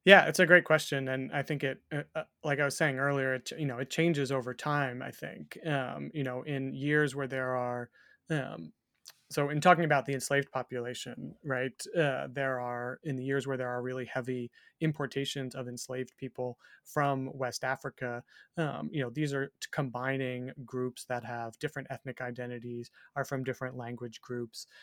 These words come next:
um, have different, uh, ideas about religion and cosmology and, and all sorts of things. Um, and, you know, they didn't see themselves as being, being Africans, right? Um, they, you know, they identified more with,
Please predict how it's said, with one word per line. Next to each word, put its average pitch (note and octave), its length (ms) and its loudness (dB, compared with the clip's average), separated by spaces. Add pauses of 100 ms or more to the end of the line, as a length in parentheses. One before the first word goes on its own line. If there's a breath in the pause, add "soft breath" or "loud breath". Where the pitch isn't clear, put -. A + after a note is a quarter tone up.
(160 loud breath)
um, B2 300 -4
have B2 240 -4
different, B2 640 -4
uh, C3 220 0
ideas B2 420 -4
about A#2+ 340 -6
religion C3 640 -4
and A#2+ 100 -14
cosmology B2 880 -6
and, A#2 220 -12 (300 loud breath)
and D3 120 4
all C#3+ 140 8
sorts - 260 0
of - 120 -8
things. D#3+ 580 -8
Um, B2+ 400 -2
and, B2 260 -8
you D3 100 -4
know, A#2 120 -6
they C3 400 0 (240 loud breath)
didn't C#3 260 4
see E3+ 160 2
themselves B2+ 680 0
as B2 200 -4
being, A#2+ 440 -8 (280)
being B2 220 -4
Africans, C3 680 -10 (320 loud breath)
right? B2+ 280 -4 (160)
Um, B2+ 300 -2
they, B2 220 -6
you C#3+ 80 -4
know, A#2 120 -10
they B2 180 -2
identified A#2 800 -8
more A#2 300 -8
with, A2+ 220 -10